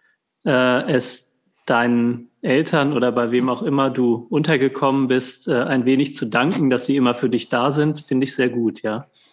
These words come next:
Ähm, das halte ich für eine sehr wichtige Erkenntnis,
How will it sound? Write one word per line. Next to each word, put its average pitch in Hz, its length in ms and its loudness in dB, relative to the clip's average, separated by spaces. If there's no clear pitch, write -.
Ähm, 107 560 -6
das - 240 -6
halte 127 220 2
ich - 80 -4
für - 120 -2
eine 120 100 2
sehr 127 200 2
wichtige 135 460 2
Erkenntnis, 113 760 -2